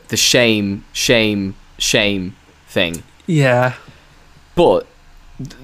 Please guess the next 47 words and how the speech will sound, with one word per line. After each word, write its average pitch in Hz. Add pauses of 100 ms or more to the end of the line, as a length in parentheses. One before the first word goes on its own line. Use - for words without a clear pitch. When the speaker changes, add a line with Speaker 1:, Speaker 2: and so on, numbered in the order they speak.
Speaker 1:
the 139
thing 165
is 135
with 123
stuff -
like 110
this, 95
and 113
there 113
are 117
a 120
couple -
more 123
moments 101
in 98
the 98
episode 95
that 92
are 101
a 95
bit 98
like 87
this, -
which 104
is 113
that 120 (540)
as 156
Game 202
of 180
Thrones 131
goes 117
for 127
bigger 117
and 113
bigger 110
things, 87 (1200)
and 117
where 117
it 127
tries 131
to -
make 120
the 120
big 127
beats -
land 120
harder, 101